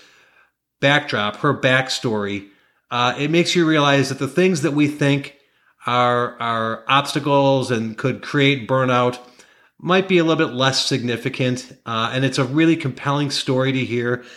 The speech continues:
Kelly, I'll, I'll turn it over to you, and maybe you could tell us a little bit about some of the obstacles you face on a day-to-day basis, uh, in, in your personal life,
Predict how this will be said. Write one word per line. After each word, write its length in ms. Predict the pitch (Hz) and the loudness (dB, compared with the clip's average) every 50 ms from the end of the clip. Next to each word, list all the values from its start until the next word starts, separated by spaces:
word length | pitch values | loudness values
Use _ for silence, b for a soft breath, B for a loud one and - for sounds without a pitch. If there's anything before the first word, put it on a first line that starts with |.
| B B B B B B B | B B B B B B B
Kelly, 240 | - - 180 196 185 | -2 0 2 2 4
I'll, 200 | 180 190 190 185 - | 2 2 0 -2 -6
I'll 120 | 180 202 | -6 -6
turn 200 | 202 - 220 226 | -4 0 0 2
it 60 | 214 208 | 2 2
over 160 | 190 170 165 | 2 2 2
to 60 | 165 | 2
you, 120 | 170 170 | 2 2
and 80 | 165 151 | 4 4
maybe 180 | 156 160 151 165 | 2 0 0 0
you 60 | 160 | 0
could 140 | 139 151 147 | -2 -2 0
tell 160 | - 160 156 | 2 2 2
us 140 | 151 - - | 2 0 -2
a 100 | 143 139 | -4 -2
little 220 | 139 170 185 185 | 0 0 2 2
bit 120 | 190 185 | 2 2
about 420 | 170 151 135 135 135 135 131 - - | 2 2 2 2 2 0 0 -4 -4
some 160 | - 180 175 | -2 -2 0
of 60 | 175 | 2
the 100 | 170 165 | 0 2
obstacles 440 | 151 147 151 147 - - 156 139 110 | 2 0 0 -2 -2 -4 -2 -2 0
you 160 | 110 131 147 | 0 0 -2
face 560 | 143 - 160 147 143 143 139 - - - - b b b b b b b b b b b - | 0 0 2 2 2 2 2 -2 -4 -6 -8 b b b b b b b b b b b -4
on 120 | 139 135 | 0 0
a 60 | 131 | 0
day-to-day 400 | 110 123 143 147 147 143 151 147 | 2 4 2 2 4 4 4 2
basis, 680 | 143 143 135 131 135 127 - - 147 135 131 - - | 4 2 2 2 2 0 0 0 0 0 0 -2 -6
uh, 220 | - 127 123 120 120 123 | -6 -4 -4 -4 -2 -4
in, 240 | 127 120 123 120 - | -4 -6 -6 -8 -6
in 160 | - 127 120 | -6 -6 -6
your 80 | 110 - | -6 -2
personal 360 | - 190 190 - - 170 160 | 0 0 0 2 2 0 2
life, 400 | 151 151 156 156 147 - - | 2 2 2 2 0 -2 -8